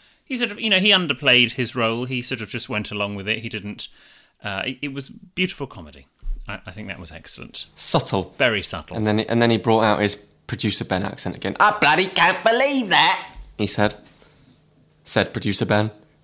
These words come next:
Speaker 2: on I'm a Celebrity.
Speaker 1: Uh, and then Jordan very helpfully, because it was a big question on my, on my lips, um, clarified that he's never had crabs.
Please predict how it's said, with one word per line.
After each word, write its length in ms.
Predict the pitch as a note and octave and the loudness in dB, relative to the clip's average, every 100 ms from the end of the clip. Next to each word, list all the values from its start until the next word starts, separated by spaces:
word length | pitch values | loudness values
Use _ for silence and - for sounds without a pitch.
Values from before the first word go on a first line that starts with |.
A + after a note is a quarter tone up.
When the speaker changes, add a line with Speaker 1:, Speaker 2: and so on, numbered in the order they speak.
| - | -6
Speaker 2:
on 140 | A2+ | 0
I'm 160 | G2 G2 | 2 0
a 20 | |
Celebrity. 320 | G2 G#2 A2 | -2 -2 2
Speaker 1:
Uh, 220 | A2 A2 A2+ | 2 2 0
and 140 | B2+ | 2
then 180 | B2+ C3 | 2 2
Jordan 360 | D3 D3 C3+ B2 | 2 0 0 0
very 300 | D#3 D3 A2+ | 4 4 4
helpfully, 420 | E2+ E2+ - F#2+ | -2 -8 -8 -8
because 200 | F#2+ G#2+ | -6 -4
it 140 | B2 | -2
was 160 | B2+ A2 | -2 -4
a 40 | |
big 260 | G#2 B2+ F2+ | 0 -2 -2
question 400 | - E2+ - F2 | -8 -10 -8 -10
on 100 | E2 | -8
my, 420 | E2+ E2+ E2 F2 | -8 -6 -6 -6
on 120 | - F#2+ | -8 -6
my 200 | F2+ E2 | -6 -4
lips, 500 | F2 - - - - - - _ - | -6 -4 -2 -2 -6 -20 -20 _ -4
um, 540 | G#2+ G#2 G2+ G2+ G#2 G#2 A#2+ | 0 2 2 0 -2 -4 -6
clarified 720 | B2 A#2+ G#2+ G2+ A#2 G#2+ G#2+ - | 0 2 2 2 2 2 2 2
that 240 | A#2+ A#2 | 2 2
he's 320 | A#2 A#2+ A#2 | 2 2 4
never 180 | C#3+ C#3+ | 4 2
had 340 | D3 E3 C#3 | 4 2 2
crabs. 640 | - - E2 G#2 - - | -2 -4 -4 -4 -6 -8